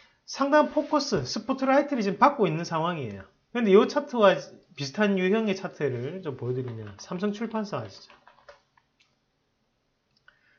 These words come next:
자, 삼성출판사도 어떻습니까? 상당히 비슷한 패턴이죠. 네, 요렇게, 요 그림이죠, 지금. 요 그림에서 지금 주가가 크게 거래가 튀면서 저가 권역 대비해서 두 배가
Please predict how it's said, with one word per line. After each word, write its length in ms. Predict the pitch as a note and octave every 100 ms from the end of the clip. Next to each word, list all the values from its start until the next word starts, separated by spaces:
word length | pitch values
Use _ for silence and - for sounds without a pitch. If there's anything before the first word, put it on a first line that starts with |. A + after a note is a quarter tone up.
| _
자, 160 | C3+
삼성출판사도 840 | B2+ - G3+ A#3 A3+ C4 C4+ A3 D3+
어떻습니까? 640 | C#3 D#3+ - A#2 - D3+ - _ _ _
상당히 400 | - F#3 G#3+ C4+
비슷한 260 | D#3+ - C#3
패턴이죠. 480 | D3 D3 B2+ G#2+ B2+ _ _ _ _ _ _ _ _
네, 220 | C3+ G#2+ D#3
요렇게, 460 | D#3+ F#3+ D3+ A2+ A#2
요 140 | E3+
그림이죠, 480 | G3+ A3+ G#3 C3 G#2+
지금. 300 | G2+ A2+ C#3+ _ _ _ _ E3+
요 140 | G3+
그림에서 440 | B3+ C4 A#3 G3+
지금 520 | F#3 - F#3 F#3+ F#3+ F#3+
주가가 720 | G#3 G3+ F3+ E3+ E3+ E3+ E3+
크게 600 | - B3+ A3+ A#3+ G3+ -
거래가 460 | D#3 E3+ F3 D#3
튀면서 840 | - - G3 D3+ B2+ A2 A#2+ E3+ F#3
저가 260 | - D#3+ F#3
권역 280 | E3 D3+
대비해서 600 | - C#3 D3 C#3 D#3 D3+ -
두 180 | D#3+
배가 360 | F3 F#3+ E3+ -